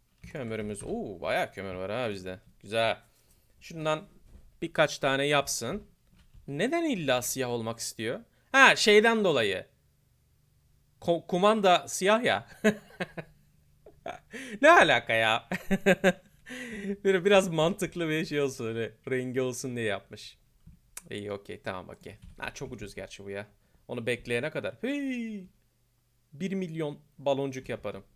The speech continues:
Boom. Nice. Okey, kendi halinde devam edebilirsin hadi. Tamam, bununla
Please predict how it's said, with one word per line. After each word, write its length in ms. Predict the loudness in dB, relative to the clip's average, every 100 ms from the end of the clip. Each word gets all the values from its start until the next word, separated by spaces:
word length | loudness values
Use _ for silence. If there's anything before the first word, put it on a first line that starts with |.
| _ _ -20 -20 -20 _ _ _ -20 -20 -20 _ _ _ -20 -20 _ _ _ _ _ _ _ _ _ _ _ _ _ _ _ _
Boom. 240 | -12 -12 -12 _ _ _ _ _ _ _ _ -20
Nice. 360 | -14 -12 -12 -12 -12 -12 -16 -20 -20 -20 _ _ _ _
Okey, 360 | -16 -10 -10 -12 -16
kendi 280 | -14 -10
halinde 320 | -10 -10 -12 -8
devam 200 | -8 -8
edebilirsin 480 | -10 -14 -14 -14
hadi. 200 | -14 -14 -16 -20 -20 -20 -20 -20 _ _ _
Tamam, 500 | -12 -8 -6 -8 -10 _ -12
bununla 640 | -8 -6 -6 -4 -4 -4